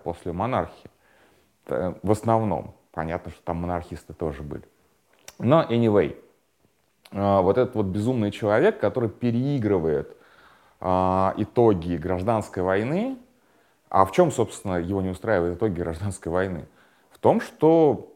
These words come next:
Российская империя разба-, развалилась. То есть, если остальные реконструкторы, красные реконструкторы, скажем так, а, говорят о том, что нам, нам нужно возродить С С С Р, то белый реконструктор нам говорит, нам надо возродить,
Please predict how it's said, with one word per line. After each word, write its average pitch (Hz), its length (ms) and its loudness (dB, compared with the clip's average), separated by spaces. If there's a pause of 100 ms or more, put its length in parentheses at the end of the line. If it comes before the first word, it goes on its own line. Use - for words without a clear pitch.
(460)
Российская 107 420 -6
империя 123 380 2
разба-, 127 380 0
развалилась. 107 600 -2
То 76 100 -8
есть, - 160 -10 (180)
если 104 460 0
остальные 113 600 -2
реконструкторы, 87 840 -4 (420)
красные 104 480 4
реконструкторы, 82 680 -12
скажем 87 360 -12
так, 87 240 -4 (580)
а, 104 680 2
говорят 107 440 2
о 90 40 -10
том, 101 160 -4
что 104 160 -8
нам, 104 180 -2
нам 104 220 -2
нужно 104 260 -2
возродить 101 460 -2
С 113 120 -6
С - 180 -18
С - 40 -6
Р, 233 160 0 (160)
то 113 240 4
белый 170 300 2
реконструктор 165 640 -4
нам 104 340 -6
говорит, 107 260 -4
нам 151 200 -6
надо 190 220 0
возродить, 139 800 0